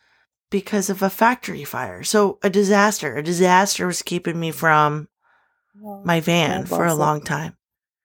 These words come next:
Speaker 1: And one popped up and we found it. And Cody drove two hours to buy me my dream van. And I'm very happy.
Speaker 2: Aw. Well, I'm very happy for you. And I love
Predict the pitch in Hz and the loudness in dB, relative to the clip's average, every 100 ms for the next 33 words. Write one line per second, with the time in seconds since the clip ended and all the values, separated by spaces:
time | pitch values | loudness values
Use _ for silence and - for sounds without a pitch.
0 | _ - 202 202 196 208 202 247 - - | _ 0 4 4 4 0 2 2 2 0
1 | - 185 185 185 180 175 160 - - 156 | -2 0 2 2 2 2 -2 -4 -8 -10
2 | 156 - _ _ _ _ _ _ - 185 | -10 -18 _ _ _ _ _ _ -2 0
3 | 165 170 156 - 185 - 156 156 147 - | 0 0 0 0 0 2 2 2 2 -2
4 | - - 147 143 147 - - - - _ | -4 -4 -4 0 0 0 0 -2 -4 _
5 | _ - - - _ _ _ _ - 160 | _ -20 -20 -20 _ _ _ _ -2 0
6 | 151 151 143 139 127 120 98 175 - - | 0 0 0 -2 -2 -2 -2 -6 -12 -4
7 | 160 160 147 - - 156 165 - - 180 | -2 0 -2 -2 -2 -6 -8 -8 -8 -10
8 | - - 254 196 151 143 147 196 - _ | -16 -4 -2 -2 -4 -10 -10 -10 -12 _
9 | _ _ _ _ _ _ _ - 277 320 | _ _ _ _ _ _ _ 0 2 4
10 | 294 262 262 247 233 226 - 240 240 - | 4 2 2 0 -2 -6 -8 -4 0 0
11 | - - _ _ _ _ _ _ _ - | -2 -10 _ _ _ _ _ _ _ -2
12 | 196 196 190 190 202 | 0 2 2 4 4